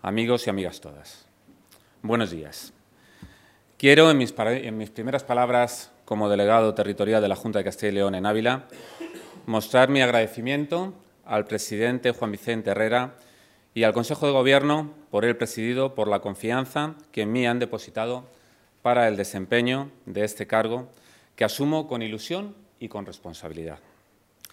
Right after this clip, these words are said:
Agradecimiento especial y específico a la vicepresidenta de la Junta de Castilla y León, quien, entre otras muchas competencias, cuenta con la de la coordinación de los delegados territoriales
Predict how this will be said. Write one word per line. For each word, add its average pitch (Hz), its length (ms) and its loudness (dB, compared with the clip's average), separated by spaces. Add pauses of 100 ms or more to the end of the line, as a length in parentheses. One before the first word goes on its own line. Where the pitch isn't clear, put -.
(600)
Agradecimiento 143 880 2
especial 160 540 2
y 143 40 2
específico 175 720 -2
a 147 60 4
la 123 100 2
vicepresidenta 120 720 -8
de 117 60 -8
la 107 40 -10
Junta 110 200 -14
de 92 60 -12
Castilla - 180 -18
y 92 40 -12
León, 139 260 -10 (1600)
quien, 135 300 4
entre 127 240 0
otras 147 240 2
muchas 143 300 -4
competencias, 147 720 0
cuenta 135 420 -2
con 120 140 -2
la 110 100 0
de 101 80 0
la 98 120 -4
coordinación 98 640 -6
de 107 80 -2
los 95 120 -6
delegados 101 540 -4
territoriales 117 800 -4